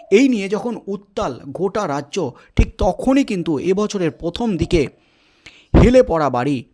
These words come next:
নতুন সংযোজন। যে বাড়ি ভেঙে পড়েছে, ফ্ল্যাট বাড়ি ভেঙে পড়ার ঘটনায় কিন্তু রীতিমতো শোরগোল পড়ে গেছে। শুধুমাত্র ফ্ল্যাট বাড়ি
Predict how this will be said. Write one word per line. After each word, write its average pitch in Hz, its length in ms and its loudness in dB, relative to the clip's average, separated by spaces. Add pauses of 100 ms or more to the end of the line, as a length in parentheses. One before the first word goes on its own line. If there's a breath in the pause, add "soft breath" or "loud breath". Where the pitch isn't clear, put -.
নতুন 147 300 -4 (200)
সংযোজন। 123 540 -2 (1040 soft breath)
যে 254 180 2 (180)
বাড়ি 143 260 0 (140)
ভেঙে 170 300 0
পড়েছে, 160 360 -4
ফ্ল্যাট 160 300 -6
বাড়ি 185 200 -4 (220)
ভেঙে 208 300 4
পড়ার 185 280 -2 (100)
ঘটনায় 208 500 -4
কিন্তু 131 340 -6
রীতিমতো 160 600 -4
শোরগোল 165 440 -8
পড়ে 123 200 -6
গেছে। 117 240 -6 (640 soft breath)
শুধুমাত্র 240 540 2 (460 soft breath)
ফ্ল্যাট 185 260 2
বাড়ি 180 200 2